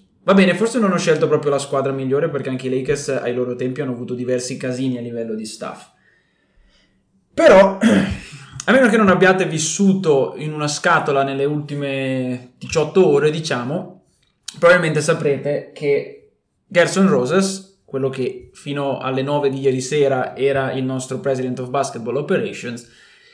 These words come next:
dalle nove di ieri sera è un disoccupato perché è stato licenziato. E che dire? Cioè,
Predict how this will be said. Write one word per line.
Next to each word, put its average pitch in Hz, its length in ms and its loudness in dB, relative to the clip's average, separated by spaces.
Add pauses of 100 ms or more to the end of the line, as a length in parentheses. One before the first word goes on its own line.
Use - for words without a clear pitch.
dalle 190 180 4
nove 143 240 0
di 127 80 -2
ieri 135 220 2
sera 127 240 -2
è 127 180 0
un 131 140 -2
disoccupato - 920 -8
perché 117 460 -2
è 139 80 -4
stato 113 460 -8
licenziato. - 960 -10 (2250)
E 214 100 -4
che 196 140 2
dire? - 340 -6 (800)
Cioè, - 420 -8